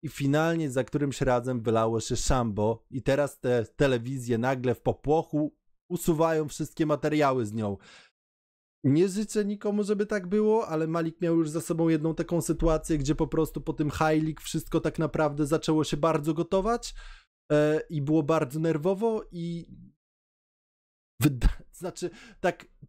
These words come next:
bardzo trzeźwo na to patrząc, jest jakaś szansa,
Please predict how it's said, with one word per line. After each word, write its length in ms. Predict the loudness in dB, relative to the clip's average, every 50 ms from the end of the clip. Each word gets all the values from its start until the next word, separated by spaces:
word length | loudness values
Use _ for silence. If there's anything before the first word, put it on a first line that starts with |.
| _ _ _ _ _ -4
bardzo 380 | 0 0 0 0 0 0 -2
trzeźwo 360 | -2 0 0 0 0 2 0 0
na 100 | 0 -2
to 120 | -4 -4
patrząc, 600 | -2 -2 -2 -2 -2 -2 -2 -2 -2 -2 -6 -12 -18 -20 -20 _ _ _ _ _ _ _ _ _
jest 380 | 0 2 4 4 4 2 2 -2
jakaś 280 | -4 -2 -2 -4 -4 -4
szansa, 760 | -4 -2 0 0 0 -2 -4 -4 -4 -2 -2 -4 -6 -10